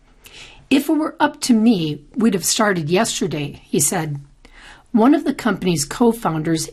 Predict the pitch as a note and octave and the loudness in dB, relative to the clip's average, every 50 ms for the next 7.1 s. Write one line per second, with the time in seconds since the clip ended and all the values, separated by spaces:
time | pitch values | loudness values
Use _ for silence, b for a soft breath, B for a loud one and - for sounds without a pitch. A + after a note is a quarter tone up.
0 | - - A3 A3+ A3 - A3 G#3 G#3 F#3+ D3+ - - A#3 - - - A#3 G#3+ G3 | -4 -2 0 0 0 0 0 0 0 0 -2 -2 -4 -2 -2 0 2 2 2 2
1 | E3 E3+ E3 - - - - - F#3 F#3 F3+ E3+ - - - B3+ A3 G#3 G#3+ G#3 | 0 -2 -4 -8 -10 -4 0 0 2 2 0 -4 -6 -4 -2 0 0 2 2 0
2 | G3 G3 G3 G3 B B B B B B B - A3 F#3+ F#3+ E3+ D#3 D#3 E3 G#3+ | 0 -2 -4 -8 B B B B B B B 2 2 2 2 2 -4 -6 -2 0
3 | C4 C4+ - - - D4+ C#4 C4 C4 - - A3+ G#3 G3+ F#3 - - D#3+ D#3 D#3 | 0 0 -2 -4 -4 -2 -2 -2 -2 -2 -2 0 0 0 0 -2 -4 -6 -6 -8
4 | - - b b b b b - - C4 B3 A3+ A3+ A3+ A3 G#3+ F3 G3 G#3+ G#3 | -12 -16 b b b b b 2 4 4 6 4 4 0 -2 -2 -2 -2 0 0
5 | G3+ G3 F#3+ - F#3 G3 G#3 A#3+ B3+ A3+ F#3+ F3+ F#3 - - G#3+ - - A#3 G3+ | 0 -2 -2 -2 -4 -2 2 2 2 2 2 0 0 -2 -4 -4 0 0 0 0
6 | F3 - - - E3+ E3 E3+ F3 F3+ F#3+ G#3 A3+ A3+ - - - F3+ D3+ D3 C#3 | -2 -6 -4 -4 -4 0 2 2 2 4 2 2 0 -2 -6 -6 -6 -6 -8 -8
7 | C#3+ | -10